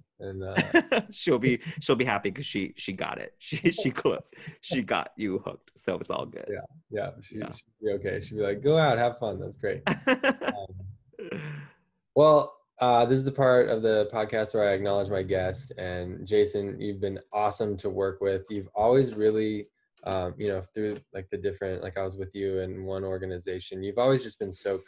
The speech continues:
Speaker 1: kind and welcoming, and, um, just a really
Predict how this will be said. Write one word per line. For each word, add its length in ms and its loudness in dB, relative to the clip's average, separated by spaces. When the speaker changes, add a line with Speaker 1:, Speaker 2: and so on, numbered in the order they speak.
Speaker 1:
kind 420 -6
and 160 -14
welcoming, 600 -10
and, 440 -6
um, 500 -12
just 300 -10
a 140 -4
really 720 -4